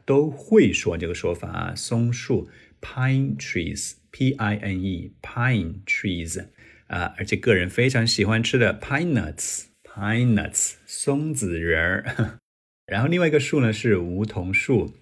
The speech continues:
听起来非常熟悉，啊，说起来也很简单，它的说法就叫做 plane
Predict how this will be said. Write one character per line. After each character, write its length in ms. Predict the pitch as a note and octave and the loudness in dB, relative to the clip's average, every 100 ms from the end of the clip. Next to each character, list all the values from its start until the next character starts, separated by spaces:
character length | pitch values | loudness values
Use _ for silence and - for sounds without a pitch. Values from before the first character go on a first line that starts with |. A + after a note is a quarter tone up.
| _ | _
听 200 | - F#3+ | 2 6
起 120 | G#3 D3+ | 6 8
来 280 | B2+ B2 | 6 6
非 120 | C3 D3 | 4 4
常 120 | C3 | 4
熟 240 | - F2 | 4 2
悉， 400 | G2 - B2+ B2 | 2 4 4 2
啊， 160 | - F#2 | -2 -6
说 220 | - D#3+ | -4 -4
起 120 | D#3+ | -2
来 140 | G#2 F#2+ | -2 -2
也 80 | F2 | -4
很 340 | - E2 G2+ | -6 -4 -2
简 300 | D#3+ F#2 D#2+ | 2 0 0
单， 260 | D#2+ D#2 - - - | -4 -4 -8 -20 -6
它 120 | C3+ | 0
的 80 | B2 | 0
说 220 | - D#3 | 0 -2
法 220 | - G#2+ - | -4 -10 -8
就 260 | - F3 G2+ | 2 4 4
叫 240 | A2 A#2 | 2 0
做 340 | F#2+ G#2 E2 - | 2 -2 -2 -8
plane 680 | - G#2+ G#2+ A#2+ B2+ C3+ | -4 0 2 4 4 2